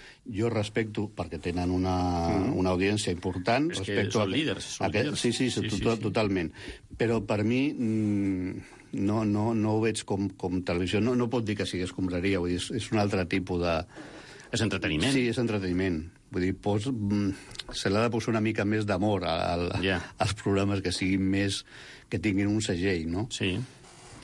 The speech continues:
Speaker 2: No t'imagines fer una altra feina, tu, Juanje?
Speaker 1: No, és que no... Aquesta no la sé fer molt bé i
Speaker 2: No, home, no,
Speaker 1: altres,
Speaker 2: sí, anda,
Speaker 1: altres,
Speaker 2: anda, anda,
Speaker 1: altres
Speaker 2: sí, vete
Speaker 1: no,
Speaker 2: pa aquí,
Speaker 1: no.
Speaker 2: anda.
Speaker 1: No, no, la veritat és que no, perquè a més és una cosa que em ve de, des de petit, vull dir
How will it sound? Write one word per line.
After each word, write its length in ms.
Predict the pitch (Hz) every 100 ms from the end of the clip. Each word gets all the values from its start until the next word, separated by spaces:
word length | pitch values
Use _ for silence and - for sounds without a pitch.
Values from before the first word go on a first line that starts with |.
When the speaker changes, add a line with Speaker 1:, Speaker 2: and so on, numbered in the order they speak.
| - - - - - -
Speaker 2:
No 120 | -
t'imagines 540 | - 131 101 110 98 92
fer 100 | 107
una 120 | 95
altra 160 | 90 90
feina, 260 | 92 104 107
tu, 200 | - 143 -
Juanje? 320 | 90 - - - - -
Speaker 1:
No, 300 | 113 107 98 - -
és 80 | -
que 120 | 107
no... 600 | 98 104 98 95 90 92 -
Aquesta 400 | 104 107 113 139 127
no 200 | 120 117
la 120 | 120 120
sé 160 | 123
fer 160 | - 117
molt 220 | 110 107
bé 200 | 107 120 90
i 240 | 98 98
Speaker 2:
No, 40 | 98
home, 160 | 101
no, 80 | 117
Speaker 1:
altres, 220 | 107 113
Speaker 2:
sí, 60 | 110
anda, 80 | 131
Speaker 1:
altres, 320 | 135 143 143
Speaker 2:
anda, 160 | 147 139
anda, 0 | 156
Speaker 1:
altres 220 | 127 147
Speaker 2:
sí, 80 | 135
vete 160 | -
Speaker 1:
no, 100 | 160
Speaker 2:
pa 100 | - 160
aquí, 140 | 110
Speaker 1:
no. 120 | 135 131
Speaker 2:
anda. 240 | 123 98 80 - - - - - -
Speaker 1:
No, 140 | 127
no, 160 | 131 127
la 120 | 113 101
veritat 240 | 98 117
és 100 | 143 139
que 60 |
no, 180 | 139 123 -
perquè 220 | - 95
a 20 |
més 180 | 98 113 123
és 80 | 127
una 200 | 123 113
cosa 240 | 120 117
que 60 | 95
em 80 | 95
ve 140 | 104 110
de, 160 | 113 107 110 123
des 220 | 107 101
de 100 | 101
petit, 380 | 95 92 143 - - -
vull 140 | -
dir 80 | 101